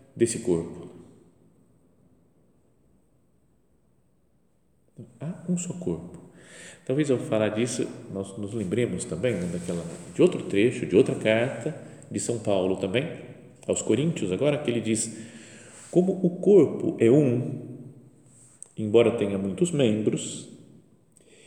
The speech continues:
e como todos os membros do corpo, embora sejam muitos, formam um só corpo, assim também acontece com Cristo." Então, esse corpo que é um só, mesmo como um corpo é formado de muitas partes,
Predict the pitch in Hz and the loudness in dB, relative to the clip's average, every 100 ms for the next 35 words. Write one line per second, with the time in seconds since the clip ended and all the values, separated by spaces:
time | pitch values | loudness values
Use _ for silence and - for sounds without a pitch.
0 | - 123 - 151 135 - 240 165 131 151 | -10 -4 2 2 2 0 2 2 0 2
1 | 160 131 123 120 135 135 131 117 107 120 | 2 0 -2 0 6 8 8 4 4 4
2 | - 120 113 127 139 98 117 - - - | 4 2 2 0 0 -2 -6 -8 -12 4
3 | 120 113 113 - 185 247 - 147 - 143 | 6 6 4 -2 -2 0 2 2 4 6
4 | 151 151 - - - - - - - - | 8 6 -2 -6 -8 -12 -16 -20 -20 -20
5 | - 135 123 - 247 156 170 180 151 - | -16 -12 -10 -8 -6 -4 -4 -4 -6 -6
6 | 139 - 135 101 95 - - - - - | -6 -8 -10 -6 -6 -6 -14 -18 -20 -20
7 | _ _ _ _ _ _ _ _ - - | _ _ _ _ _ _ _ _ -16 -14
8 | - 139 147 - - - 180 180 180 - | -12 -8 -6 -6 -10 -2 4 4 2 -2
9 | 156 156 - 220 214 - 170 151 - - | -2 -2 -4 -4 -4 0 0 0 -4 -14
10 | - - - 123 147 - - - 104 104 | -16 -16 -6 0 0 -2 -8 -6 -6 -4
11 | 101 107 104 - - 90 98 98 82 82 | 4 4 4 0 -2 -2 -2 -2 -6 -8
12 | 104 - - - 90 80 - - - - | -6 -6 -2 0 2 0 -6 -12 -14 -18